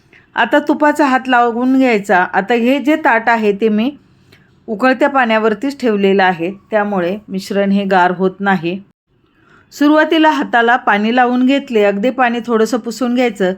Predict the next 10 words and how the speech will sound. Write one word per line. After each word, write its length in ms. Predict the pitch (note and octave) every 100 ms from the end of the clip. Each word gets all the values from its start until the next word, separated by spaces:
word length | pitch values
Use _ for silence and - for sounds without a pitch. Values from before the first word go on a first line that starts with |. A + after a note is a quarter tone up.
| - _ _ _ -
तेल 200 | B3+ C4+
किंवा 200 | C4+ B3+ B3
तूपसुद्धा 460 | B3 G3+ A#3+ G3 A#3
तुम्ही 260 | A#3+ A3
पुसू 320 | A3 A3 A3 A3+
शकता 460 | A#3 B3 - F3 F#3 _ _ _ -
आणि 160 | G#3+
अशा 200 | A3+ A#3
प्रकारे 440 | A#3 A#3 A3 G3+ G3+
पुन्हा 380 | G3+ G3 D#3+